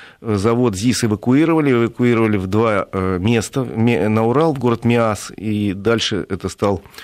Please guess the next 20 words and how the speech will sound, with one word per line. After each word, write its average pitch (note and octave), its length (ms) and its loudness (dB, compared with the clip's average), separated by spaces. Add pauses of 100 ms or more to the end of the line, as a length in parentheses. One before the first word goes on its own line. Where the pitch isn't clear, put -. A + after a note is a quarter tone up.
(440)
Урал A2+ 340 2
зис, D3+ 320 -2
а F#2+ 360 -2 (100)
позже A#2+ 240 -2
стал A2+ 360 0
известный G2 360 -4
завод F#2 280 -2
Урал, E2 360 -2 (480)
который F#2 420 -4
большие F#2 380 -2
грузовики F#2 440 -2
делает. E2 440 -4 (380)
И D3+ 100 0
частично C3+ 480 0
эвакуировали A2+ 540 2
в G#2 180 0
Ульяновск, C3 500 2
назывался A2 520 0
это F#2 200 -4 (920)
Ульзис, D#3 640 2